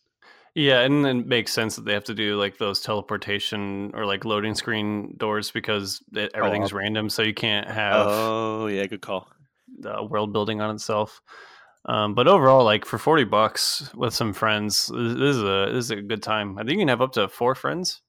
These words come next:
Speaker 2: I think three. I think three is the max.
Speaker 1: Okay.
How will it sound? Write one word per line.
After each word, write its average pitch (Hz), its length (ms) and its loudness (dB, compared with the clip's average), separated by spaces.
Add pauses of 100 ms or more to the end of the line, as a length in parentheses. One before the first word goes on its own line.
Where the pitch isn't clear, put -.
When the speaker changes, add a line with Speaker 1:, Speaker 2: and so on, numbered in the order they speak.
Speaker 2:
I - 60 -4
think 180 180 2
three. 117 480 -2 (380)
I 127 60 -8
think 123 160 -4
three 117 240 -4
is 110 120 -4
the 117 60 -8
max. 101 480 -6 (180)
Speaker 1:
Okay. 107 340 -4